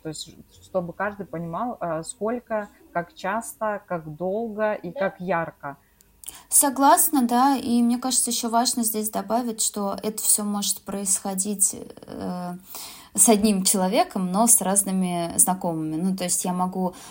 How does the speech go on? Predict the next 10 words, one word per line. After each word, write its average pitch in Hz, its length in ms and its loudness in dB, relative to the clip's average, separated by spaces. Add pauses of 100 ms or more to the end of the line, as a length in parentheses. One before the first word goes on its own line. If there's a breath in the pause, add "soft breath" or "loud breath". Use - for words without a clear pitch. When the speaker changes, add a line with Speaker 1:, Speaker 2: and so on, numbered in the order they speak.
(120 loud breath)
Speaker 2:
э, 175 560 -2
с, - 240 8
там, 165 240 -2
с - 120 6
Машей, 180 720 0
э, 170 320 -6
хотеть, 180 560 2
э, 175 260 -6
пойти 190 280 0
тусоваться 175 580 2